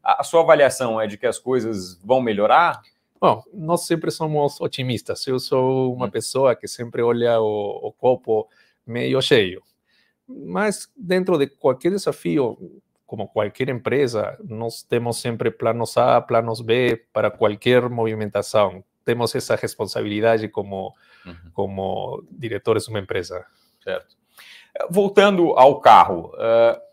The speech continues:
Speaker 1: como vai ser o carro daqui a dez anos? A gente falou um pouco da eletrificação, dos modelos, eh, isso obviamente é um ponto importante, mas como vai ser o uso do carro daqui a
Speaker 2: Uhum.
Speaker 1: dez, vinte anos?
Speaker 2: Ok, eh, se fala muito que a indústria automotiva está experimentando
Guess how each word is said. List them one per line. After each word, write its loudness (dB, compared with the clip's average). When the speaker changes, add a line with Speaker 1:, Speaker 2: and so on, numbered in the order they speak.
Speaker 1:
como 0
vai 6
ser -2
o -2
carro 4
daqui -2
a 0
dez -2
anos? -8
A -8
gente -10
falou -2
um -8
pouco -6
da -2
eletrificação, -4
dos -12
modelos, -2
eh, -12
isso -10
obviamente -4
é -2
um -4
ponto -8
importante, -10
mas -10
como -6
vai 2
ser -4
o -2
uso -2
do -8
carro 4
daqui -2
a 2
Speaker 2:
Uhum. -2
Speaker 1:
dez, -2
vinte -16
anos? -20
Speaker 2:
Ok, -6
eh, -10
se -12
fala 0
muito -2
que -10
a -6
indústria -4
automotiva -4
está -8
experimentando -2